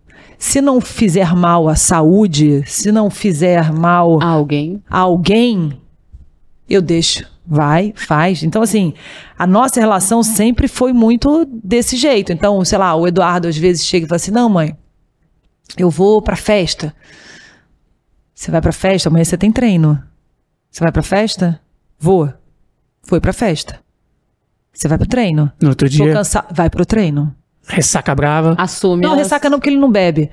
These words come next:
Speaker 2: Não precisa ser.
Speaker 1: É,
Speaker 3: Ressaca física.
Speaker 1: Não, não, é ressaca física. "Cê-," "Não, você vai pro treino. Agora você vai pro treino." "Não, mas." "Problema seu. Você vai pro treino." E foi pro treino. E voltou do treino e falou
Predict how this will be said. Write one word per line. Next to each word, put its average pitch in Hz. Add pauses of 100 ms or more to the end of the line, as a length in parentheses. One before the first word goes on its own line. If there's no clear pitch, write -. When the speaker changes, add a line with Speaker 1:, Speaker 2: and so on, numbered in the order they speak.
(140)
Speaker 2:
Não 180
precisa -
ser. -
Speaker 1:
É, 180
Speaker 3:
Ressaca 165
física. - (100)
Speaker 1:
Não, 311
não, 269
é 220
ressaca 185
física. -
"Cê-," -
"Não, 170
você -
vai 147
pro 160
treino. 143 (600)
Agora 160
você 151
vai 160
pro -
treino." - (840)
"Não, 254
mas." 285 (960)
"Problema 165
seu. 240 (540)
Você -
vai 156
pro -
treino." 151 (500)
E 202
foi 180
pro -
treino. 170 (720)
E 185
voltou 170
do 156
treino 175
e -
falou 170